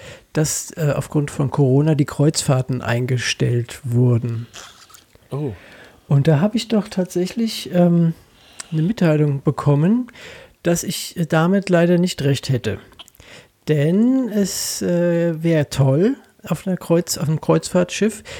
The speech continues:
Speaker 1: wirklich schön und es gibt ganz, ganz tolles Essen auf so Kreuzfahrtschiffen.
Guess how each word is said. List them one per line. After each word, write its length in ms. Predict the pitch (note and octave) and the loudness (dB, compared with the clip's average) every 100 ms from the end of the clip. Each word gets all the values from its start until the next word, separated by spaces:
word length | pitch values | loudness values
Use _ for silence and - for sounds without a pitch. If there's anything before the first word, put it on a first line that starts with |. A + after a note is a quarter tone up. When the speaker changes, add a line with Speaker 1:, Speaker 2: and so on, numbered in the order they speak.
| - | -6
Speaker 1:
wirklich 420 | C#3 F3 - F3+ - | 0 2 2 0 0
schön 360 | D3+ D3+ A3+ | 2 4 2
und 160 | C4 E3+ | 2 -2
es 160 | F3 - | -2 0
gibt 260 | F#3 - | -2 -2
ganz, 280 | F3 F3 - | 0 0 0
ganz 280 | F#3+ F3 - | -2 -2 -4
tolles 340 | - F3 F3 | -2 -2 -2
Essen 400 | - D3 - A2+ - - _ - - | -2 0 2 0 -4 -16 _ -12 -6
auf 140 | C3+ | -4
so 140 | C3 A2+ | -4 -4
Kreuzfahrtschiffen. 760 | - G2+ - G2 - G#2 - | -4 -6 -6 -8 -6 -8 -10